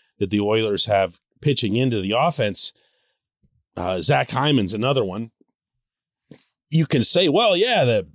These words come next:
Oilers are gonna do that too." I'm sorry. There's just such a great deficiency on the Edmonton end when it comes to defending. And I think Colorado is at least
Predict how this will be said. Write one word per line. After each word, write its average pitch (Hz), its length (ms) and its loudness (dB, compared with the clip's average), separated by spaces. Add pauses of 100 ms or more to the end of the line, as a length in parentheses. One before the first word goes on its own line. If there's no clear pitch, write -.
(140)
Oilers 156 360 2
are 117 60 -4
gonna 110 220 -8
do 113 180 -6
that 107 220 0
too." 104 340 -2
I'm 127 220 -2
sorry. 95 640 -2 (640)
There's 139 260 2
just - 280 0
such 143 180 2
a 123 80 -2
great 107 560 -4
deficiency 101 920 -2 (300)
on 101 160 -4
the 104 160 -4
Edmonton 110 500 -2
end 95 300 -8 (380)
when 92 140 -2
it 90 120 -8
comes 104 300 -4
to 82 160 -12
defending. 92 640 -4 (300)
And 95 140 -8
I 120 80 0
think 127 300 0 (100)
Colorado 127 960 0
is 95 220 -6
at 82 100 -14
least 117 400 -4